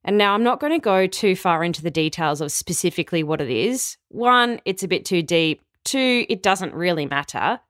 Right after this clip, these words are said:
But a quick summary is that to determine the calorie or energy content of a food and to measure that for you so you can give you a calorie amount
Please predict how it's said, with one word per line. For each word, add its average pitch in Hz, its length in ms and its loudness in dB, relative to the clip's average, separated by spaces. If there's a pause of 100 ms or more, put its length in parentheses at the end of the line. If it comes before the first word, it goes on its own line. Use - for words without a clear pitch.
(220)
But 220 120 4
a 220 40 2
quick 330 320 -4
summary 202 840 0
is 208 240 0
that 196 280 2 (300)
to 254 140 0
determine 277 560 2
the 277 100 0
calorie 196 500 2
or 165 120 2
energy 185 340 0
content 180 540 -2
of 170 160 2
a 170 40 -2
food 180 540 0 (380)
and 190 200 2
to 208 120 0
measure 202 420 4
that 156 300 0
for 160 200 -4
you 170 140 0
so 180 140 -4
you 156 80 -2
can 170 180 -2
give 220 220 -2
you 208 160 4
a 165 60 0
calorie 165 600 -2
amount 156 400 -2